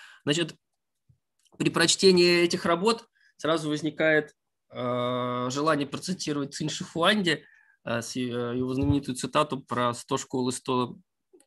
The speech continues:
цветов». И дело даже не в стра-, странах происхождения авторов, э, большинства из этих работ, а в том, что,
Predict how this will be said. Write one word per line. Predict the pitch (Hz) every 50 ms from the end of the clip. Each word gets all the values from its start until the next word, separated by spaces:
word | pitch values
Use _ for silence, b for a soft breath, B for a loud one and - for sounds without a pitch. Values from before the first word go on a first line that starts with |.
| _ _ _
цветов». | - - 139 147 - 196 226 214 -
И | 147 139
дело | 135 139 160 151 151
даже | 143 147 143 135 139 139
не | 139 139 139
в | 139 131 127 135 131 131 131 131 131 131 123 117 _ _ _ b b b b b b b b
стра-, | - - - 139 143 139
странах | - - 170 196 196 185 185
происхождения | - 151 147 - - 143 143 143 147 143 143 139
авторов, | 135 131 127 - - 113 113 110 - -
э, | - 113 113 - - - - _
большинства | - - 123 - 131 123 - - 123
из | 123 120
этих | 117 113 - -
работ, | - 120 120 120 117 107 - - B B B B B B
а | - 117
в | - -
том, | 180 202 208
что, | - - - - 143 139 139 135 131 b